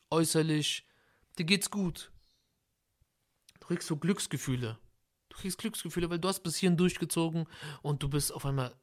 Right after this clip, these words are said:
du kriegst Glücksgefühle, du kriegst, ähm, vielleicht sogar Energie ein bisschen. Du hast, keine Ahnung, viel mehr Spaß oder so.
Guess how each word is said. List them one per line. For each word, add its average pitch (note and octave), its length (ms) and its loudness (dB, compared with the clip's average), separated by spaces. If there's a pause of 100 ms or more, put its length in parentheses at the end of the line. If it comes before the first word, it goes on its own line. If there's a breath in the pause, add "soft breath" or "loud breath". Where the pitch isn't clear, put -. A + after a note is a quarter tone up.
du - 80 -18
kriegst C3+ 220 -6
Glücksgefühle, D3+ 680 -2
du C#3 100 -6
kriegst, - 320 -8 (560 loud breath)
ähm, B2+ 480 -6 (840)
vielleicht B2 260 -8
sogar A#2+ 200 -8
Energie B2+ 380 0
ein D3 60 2
bisschen. C#3 460 -2 (680 loud breath)
Du B2 160 -10
hast, - 460 -8 (1400)
keine A#2+ 200 -10
Ahnung, C#3 440 0
viel B2+ 200 -10
mehr A#2 140 -4
Spaß E3 440 0
oder E3+ 200 -4
so. E3+ 320 -4